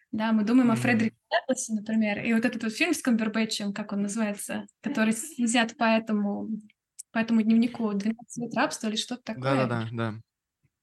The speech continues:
Speaker 1: То есть мы думаем про мужчину, который бежал, и у него либо получилось, либо нет. Ам, и, и,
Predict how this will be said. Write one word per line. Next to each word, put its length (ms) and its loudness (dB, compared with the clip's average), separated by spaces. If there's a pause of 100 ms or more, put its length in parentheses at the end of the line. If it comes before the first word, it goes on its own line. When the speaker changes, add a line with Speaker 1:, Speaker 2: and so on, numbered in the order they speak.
(180)
Speaker 1:
То 60 4
есть 120 2
мы 120 8
думаем 260 4
про 100 4
мужчину, 460 6
который 280 2
бежал, 600 4 (100)
и 80 2
у 60 4
него 200 4
либо 260 -2
получилось, 800 -2
либо 220 -6
нет. 360 -4 (540)
Ам, 680 -2 (800)
и, 220 -16
и, 240 -20